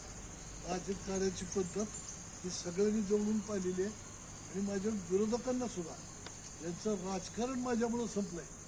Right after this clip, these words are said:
त्यांना सुद्धा माझ्यावरती हा झालेला अन्याय हा योग्य वाटत नाही. म्हणून आज हे सारे राजकीय पक्ष,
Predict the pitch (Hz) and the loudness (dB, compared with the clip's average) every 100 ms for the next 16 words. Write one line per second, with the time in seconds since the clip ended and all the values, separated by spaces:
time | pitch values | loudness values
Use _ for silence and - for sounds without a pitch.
0 | - - - - - - - - - 180 | -12 -12 -12 -12 -12 -12 -12 -12 -6 0
1 | 185 190 214 226 - 170 226 233 214 202 | 2 4 4 2 -2 0 0 2 2 2
2 | 208 - 226 - 196 185 196 196 202 175 | 2 0 -2 -2 -2 0 0 0 0 -2
3 | 165 185 220 - - - - - - 196 | -4 -4 -4 -6 -10 -10 -12 -12 -4 -2
4 | 196 180 247 226 247 226 196 202 165 160 | 0 2 2 4 4 2 2 -2 0 -4
5 | 147 - - - - 180 202 214 208 202 | -6 -10 -12 -10 -4 0 2 2 2 0
6 | 196 - 196 214 240 240 - 220 190 190 | 0 -2 0 2 4 2 0 0 0 0
7 | - | -6